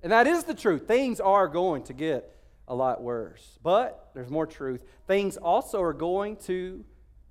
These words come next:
ultimately get a whole lot better. The best days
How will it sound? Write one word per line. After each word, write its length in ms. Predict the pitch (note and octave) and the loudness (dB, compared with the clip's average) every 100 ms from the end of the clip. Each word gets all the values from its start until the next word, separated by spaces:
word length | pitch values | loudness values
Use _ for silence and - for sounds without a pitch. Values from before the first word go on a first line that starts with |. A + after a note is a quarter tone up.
| _ - | _ -2
ultimately 800 | F3+ A#3+ - D3+ C#3 B2+ B2 D3+ F#3+ _ _ _ - _ _ _ _ - | 2 2 0 -8 -8 -8 -10 -10 -16 _ _ _ -20 _ _ _ _ 2
get 120 | F#3 | 6
a 60 | E3 | 6
whole 240 | F#3 F3+ | 6 6
lot 200 | E3 C#3+ | 4 4
better. 400 | F3 G#3 A2 - - - - - - - - - - - - - - | 0 0 -2 -12 -20 -20 -20 -20 -20 -20 -20 -20 -20 -20 -20 -20 -6
The 100 | F3+ | -4
best 440 | C#3 G#3 A#3+ A#3+ F#3+ | 4 6 6 2 0
days 500 | G3+ G3 F#3 F3 | 2 2 0 -4